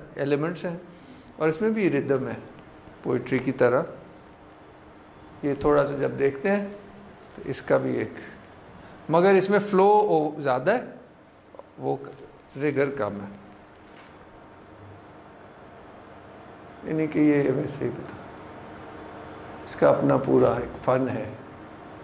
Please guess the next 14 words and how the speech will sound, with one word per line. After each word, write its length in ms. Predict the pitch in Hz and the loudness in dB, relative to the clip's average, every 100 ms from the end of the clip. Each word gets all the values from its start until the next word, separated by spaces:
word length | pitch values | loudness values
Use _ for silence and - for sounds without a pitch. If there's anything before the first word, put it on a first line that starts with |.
| - | -2
ये 140 | 151 | 2
थर्टीन 420 | 160 156 151 170 170 | 4 4 4 4 2
century 380 | 170 120 156 | 0 0 0
Quran 360 | 156 147 139 143 | 0 4 4 4
है, 60 | 147 | 0
कायरो 340 | 143 127 135 | 2 2 2
का, 140 | 135 | -2
बड़ा 220 | 131 135 143 | 0 2 0
famous 480 | 139 131 117 127 | 0 -6 -6 -8
है, 60 | 123 117 | -8 -6
बहुत 320 | 117 139 143 | 0 0 0
ही 40 | |
खूबसूरत 440 | 139 - - 113 110 | -6 -8 -12 -10 -10
है। 200 | - | -12